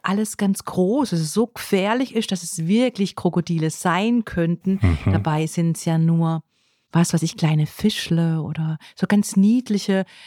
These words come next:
Speaker 1: Flusstierchen, ne? Aber der Kopf sagt, boah,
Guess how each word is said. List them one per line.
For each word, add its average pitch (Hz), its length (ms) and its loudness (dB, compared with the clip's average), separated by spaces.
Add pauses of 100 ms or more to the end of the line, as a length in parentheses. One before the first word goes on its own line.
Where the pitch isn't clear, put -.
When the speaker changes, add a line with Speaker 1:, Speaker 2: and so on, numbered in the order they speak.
Speaker 1:
Flusstierchen, 247 1500 0
ne? 208 220 0 (280)
Aber 190 180 2
der 196 100 2
Kopf - 240 -2
sagt, - 260 0
boah, 240 600 0